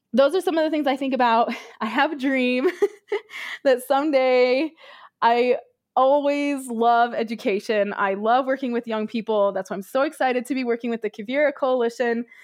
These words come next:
because I'm excited to get some young people out on the farm. But I really would love to, to foster the next generation of stewards for for the land. And that includes my own children, but also maybe people that don't have the opportunity to grow up on a farm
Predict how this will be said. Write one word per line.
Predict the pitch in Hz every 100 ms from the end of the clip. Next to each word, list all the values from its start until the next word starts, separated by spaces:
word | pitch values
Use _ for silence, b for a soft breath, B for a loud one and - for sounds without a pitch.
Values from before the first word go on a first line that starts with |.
| B -
because | 220 214
I'm | 208
excited | 208 233 226 226
to | 220
get | -
some | 226 220
young | 214
people | 208 214 208
out | 196 202 294 b b b -
on | 202
the | 196
farm. | 226 262 254 247
But | 214 -
I | 226
really | 226 285 285 277
would | 240 208
love | 214 208
to, | - 214 - _ _
to | 240
foster | 233 214 208 - 214
the | 202
next | 196 196 - _ _ _ _ 208
generation | 214 196 190 185 190 185
of | 185
stewards | - 190 175 214 - _ _
for | 226 190 185 196 _ _ _ _ _ _
for | 233 226
the | 214
land. | 196 190 202
And | 226
that |
includes | 220 - 214
my | 202 185
own | 196
children, | 302 269 240 214
but | 202 196 B B B B
also | 233 240 240 220 202 196 202 b b _
maybe | 247 254
people | 247 254 233
that | 208
don't | 226 220
have | 226 220
the | 214
opportunity | 208 220 220 247 226 214 202
to | - 202
grow | 180 214 240
up | 247
on | 247
a |
farm | 247 240 240 233 233 240